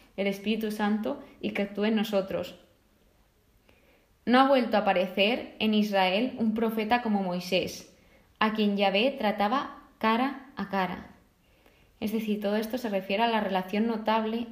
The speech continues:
e íntima que tuvo él con Dios. Y aún así,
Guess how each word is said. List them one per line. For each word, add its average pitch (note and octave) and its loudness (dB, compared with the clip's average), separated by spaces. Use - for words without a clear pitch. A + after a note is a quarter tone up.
e G3 -2
íntima G#3 -2
que G3+ -4
tuvo F#3+ -2
él G#3 -2
con F#3 -4
Dios. F3+ -4
Y G#3+ 0
aún G#3+ 4
así, G#3 -4